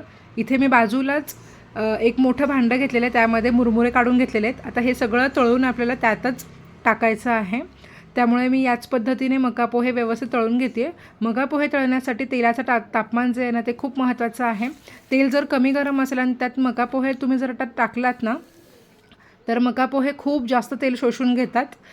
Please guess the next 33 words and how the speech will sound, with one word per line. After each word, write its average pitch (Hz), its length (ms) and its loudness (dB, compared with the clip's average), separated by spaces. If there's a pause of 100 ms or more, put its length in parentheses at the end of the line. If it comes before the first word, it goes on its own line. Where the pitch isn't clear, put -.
(200)
त्यामुळे 240 340 2
आपल्याला 240 340 -2
तेल 247 300 -2
चांगलं 247 320 -2
कडकडीत 240 600 -2
गरम 247 220 0
करायचं 226 380 -2
आहे 247 100 -2
आणि 269 120 0
मगच 233 420 0
हे 269 60 -2
पोहे 247 320 -2
तळून 202 240 -2
घ्यायचे 190 280 -8
आहेत. 160 200 -8 (420)
तर 233 60 -2
मका 233 240 0
पोहे 254 260 -2
सगळे 247 260 0
मी 262 160 2
तळून 240 240 2
घेतलेले 240 260 0
आहेत. 233 120 -4
आता 220 180 -6
यामध्ये 226 440 0
आपण, 233 300 -2 (580)
अ, 202 220 -2
जे 226 140 -2
आपले 247 260 0
नेहमीचे 269 500 2
कांदे 240 360 0
पोहे 262 260 0
असतात 269 280 -4